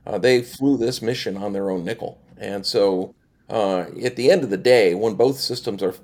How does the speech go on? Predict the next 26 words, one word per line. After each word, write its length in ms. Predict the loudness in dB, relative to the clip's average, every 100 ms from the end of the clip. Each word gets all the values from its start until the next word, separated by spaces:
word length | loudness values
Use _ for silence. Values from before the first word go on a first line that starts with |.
| -12
are 140 | -12
fully 280 | -6 -6 -4
functional, 480 | -4 -4 -4 -10 -8
the 100 | -8
important 460 | -4 -2 -2 -4
thing 220 | -8 -8
is 160 | -6 -4
that 240 | -4 -6 -14 _ _
we 240 | -2 2
as 140 | 4 2
a 40 |
nation 380 | 0 0 0 -8
are 100 | -6
gonna 160 | -6 -4
have 240 | -6 -8
two 220 | -6 -4
independent 460 | -2 -4 -4 -6 -6
capabilities. 640 | -10 -10 -6 -2 -2 -4 -10 -6
And 120 | 2
by 100 | 4
the 80 | 6
way, 120 | 6
there's 200 | 6 2
more 340 | 0 6 8 8
coming 320 | 4 -2 0
online 640 | -2 -2 -2 -2 -4 -8